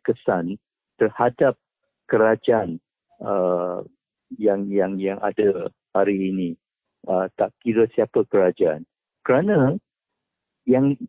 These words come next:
seperti lalu dalam masa Barisan Nasional, di mana, macam mana undang-undang kita di-,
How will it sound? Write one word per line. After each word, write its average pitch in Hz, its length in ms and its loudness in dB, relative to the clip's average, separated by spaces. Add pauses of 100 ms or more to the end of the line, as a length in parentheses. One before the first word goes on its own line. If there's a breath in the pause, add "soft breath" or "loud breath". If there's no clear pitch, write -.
(180)
seperti 196 380 0
lalu 123 500 4
dalam 110 380 2
masa 107 640 4 (260)
Barisan 101 480 0
Nasional, 95 640 -6 (720)
di 131 80 4
mana, 202 540 4 (180)
macam 139 320 0
mana 180 540 4
undang-undang 135 760 2
kita 117 400 2 (140)
di-, 90 420 -4